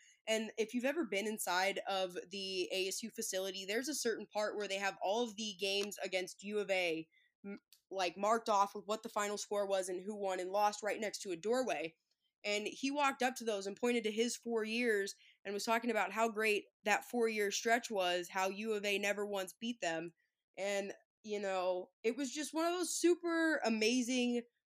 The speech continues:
moments to be a part of, to talk to somebody who had that much, uh, tied to A S U history, and I really would,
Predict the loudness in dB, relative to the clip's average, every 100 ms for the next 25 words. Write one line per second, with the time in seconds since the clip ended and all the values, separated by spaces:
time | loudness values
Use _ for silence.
0 | _ _ _ _ -2 2 4 6 4 4
1 | 0 -2 -2 -4 0 0 2 0 0 -4
2 | -6 -2 -2 -2 -6 -2 0 0 -2 -4
3 | -4 -4 -4 -2 -2 0 -2 -4 -4 -8
4 | _ _ _ _ _ _ -4 -2 0 0
5 | -4 -8 -12 _ _ _ -8 -4 0 4
6 | 4 4 -2 -6 -2 2 4 4 2 0
7 | 0 0 -2 -2 -2 -2 -2 0 -2 -6
8 | _ _ _ _ _ _ _ _ _ _
9 | -8 -4 0 2 0 -2 -6 -10